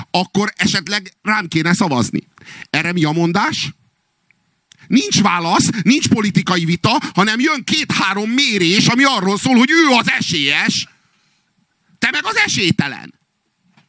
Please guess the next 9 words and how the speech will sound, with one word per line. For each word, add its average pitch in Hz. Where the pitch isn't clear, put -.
Tehát 175
igazából 226
most 214
el 262
lehetne 208
derengeni 165
ezen 156
a 151
szavahihetőségen, 123